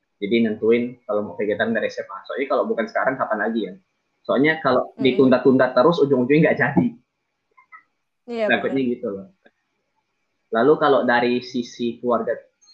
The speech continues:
Speaker 1: inti, kayak mama sih oke-oke aja. Soalnya dari kecil juga udah dikasih pilihan, dia mau ngapain terserah, yang penting jelas. Kalau papa, ah, papa sampai sekarang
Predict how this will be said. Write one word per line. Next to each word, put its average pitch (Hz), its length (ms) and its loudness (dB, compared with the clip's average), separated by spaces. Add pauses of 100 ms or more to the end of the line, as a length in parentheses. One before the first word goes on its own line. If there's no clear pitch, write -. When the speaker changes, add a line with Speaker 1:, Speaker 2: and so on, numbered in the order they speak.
(160)
Speaker 1:
inti, 135 640 -4
kayak 104 300 -6
mama 113 340 -2
sih 170 220 -2
oke-oke - 420 -8
aja. 113 380 -2
Soalnya 113 320 -4
dari 104 160 -2
kecil - 320 -4
juga 98 260 -4
udah 104 220 -8
dikasih - 580 -14
pilihan, 101 480 0
dia 98 140 0
mau 101 160 -2
ngapain 101 400 -4
terserah, 110 420 0
yang 101 160 -6
penting 107 300 -4
jelas. 98 500 -4 (300)
Kalau 104 240 2
papa, 104 300 0
ah, 98 240 0
papa - 340 -2
sampai 101 320 -4
sekarang 123 460 -2